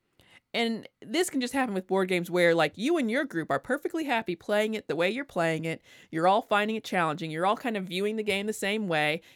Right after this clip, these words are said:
and you had a lovely time. I was looking at something for Res Arcana on, on Board Game Geek, and I don't remember what I was looking for,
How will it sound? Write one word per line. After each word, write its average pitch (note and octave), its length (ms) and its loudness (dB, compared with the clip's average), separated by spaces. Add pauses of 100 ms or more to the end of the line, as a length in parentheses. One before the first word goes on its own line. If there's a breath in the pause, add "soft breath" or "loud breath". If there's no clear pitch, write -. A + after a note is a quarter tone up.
and G#3+ 160 -2
you A#3+ 100 -4
had D4+ 180 -2
a D#4 40 -2
lovely C4+ 340 -2
time. B3+ 400 -4 (260 loud breath)
I B3 120 2
was D#4 140 0
looking D4+ 220 -4
at G3+ 100 -6
something C#4 360 -4
for G3 120 -4
Res F#3 240 2
Arcana D#3+ 720 -2 (480 soft breath)
on, B3 600 -2 (180)
on B3+ 260 -2
Board A#3 300 2
Game F#3+ 200 0
Geek, D#3 200 -6
and E3 100 -4
I - 20 0
don't G3+ 160 -4
remember F#3+ 400 0
what F3 360 -2
I G3 100 4
was F3+ 100 -2
looking G3+ 260 -4
for, C#3 380 -2